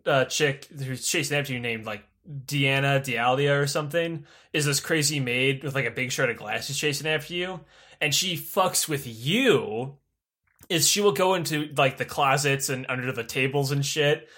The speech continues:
and the hiding spots and pop out and try to get ya. So places that you originally thought were safe are now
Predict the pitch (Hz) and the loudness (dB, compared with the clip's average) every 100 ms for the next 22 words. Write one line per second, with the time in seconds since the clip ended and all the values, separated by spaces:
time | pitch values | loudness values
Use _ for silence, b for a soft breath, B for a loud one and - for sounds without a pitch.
0 | B 151 127 123 139 151 - 196 208 214 | B -4 -2 2 2 0 2 6 6 4
1 | - B 160 143 - 180 156 165 156 139 | -4 B -2 -2 2 4 6 6 4 2
2 | 160 117 107 143 143 104 104 135 143 _ | -2 -4 -2 -2 -2 -4 -4 -4 -6 _
3 | _ _ _ _ _ _ _ _ _ _ | _ _ _ _ _ _ _ _ _ _
4 | _ _ _ _ - 175 202 180 185 165 | _ _ _ _ -2 2 4 2 2 0
5 | 160 170 156 151 160 143 127 - 160 139 | 2 2 2 2 4 2 2 2 4 4
6 | 135 127 123 113 127 | 4 2 2 2 0